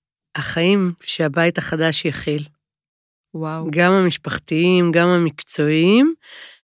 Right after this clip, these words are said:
Speaker 1: וגם יש לי חלומות על, על זה שהרבה אנשים, לא הרבה, האנשים הנכונים, <laughs> ברפרנס לתחילת שיחתנו,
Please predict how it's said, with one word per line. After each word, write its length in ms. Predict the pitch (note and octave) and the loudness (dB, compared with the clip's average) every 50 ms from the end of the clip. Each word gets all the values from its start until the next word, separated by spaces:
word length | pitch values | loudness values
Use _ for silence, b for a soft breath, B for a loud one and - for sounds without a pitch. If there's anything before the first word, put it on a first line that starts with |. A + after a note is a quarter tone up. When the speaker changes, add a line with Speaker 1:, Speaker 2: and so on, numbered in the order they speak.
| _ _ _ _ _ - | _ _ _ _ _ -10
Speaker 1:
וגם 500 | D#3+ D3+ D3 F#3 E3+ E3+ A#3+ C4+ D4 C#4+ | -8 -2 -2 0 2 2 2 4 4 4
יש 200 | C4 A#3+ - - | 2 0 -2 -4
לי 60 | - - | -8 -6
חלומות 640 | F#3 A#3 G#3+ G#3 G3+ G3 G3+ A3+ B3 A#3+ - - | 0 2 2 2 2 2 2 2 2 2 2 2
על, 280 | G#3+ G3+ F#3+ F#3 F#3 - - _ _ _ | 2 2 4 2 0 -2 -6 _ _ _
על 180 | - F3 F3+ F3 | -2 -2 0 2
זה 160 | D#3+ F#3+ G3 | 2 2 2
שהרבה 500 | - - A3 G3+ F3+ E3 D#3 F3 F#3+ G3 | 2 2 0 0 0 0 2 2 4 4
אנשים, 560 | G3+ G3+ F3 - - G3+ F#3+ F#3+ F#3 F3+ F#3 - _ _ _ _ _ _ _ _ _ | 4 2 2 2 2 2 2 4 2 0 -2 -6 _ _ _ _ _ _ _ _ _
לא 140 | G3 A3 A#3 | 2 2 2
הרבה, 240 | G3+ E3 D3+ D3 D#3 B2+ - _ _ _ _ _ _ _ _ | 2 2 2 2 0 0 -2 _ _ _ _ _ _ _ _
האנשים 460 | F3 F3 F3+ F3+ E3+ - - C#4 D4+ E4+ | 2 2 2 2 2 4 4 6 6 6
הנכונים, 680 | E4 D4 - - - G3+ G3 G#3+ A#3 G#3 G3 G3+ - - A3+ G#3+ - F#4 F#4 E4+ - E4+ - B B B B B B B B B _ | 6 4 2 2 2 4 6 6 6 6 4 2 2 0 0 2 4 4 4 4 2 -2 -6 B B B B B B B B B _
<laughs> 100 | F#3+ F3 F3+ G3+ F#3+ F#3 F#3 F3+ - - _ _ _ _ _ | -2 2 4 4 4 4 4 2 -2 -6 _ _ _ _ _
ברפרנס 540 | G3+ G3 G#3+ F#3+ A3 A3 G#3+ G3 F#3+ - - | 2 2 2 2 2 2 4 4 4 2 2
לתחילת 440 | G3 E3+ - - - F#3+ F#3 F#3+ F3+ | -2 -2 -2 0 2 4 4 4 2
שיחתנו, 640 | - G#3+ - - E3+ - - F3 E3+ F3 F#3+ G#3 | 0 -4 -2 -2 -2 0 2 2 4 4 4 2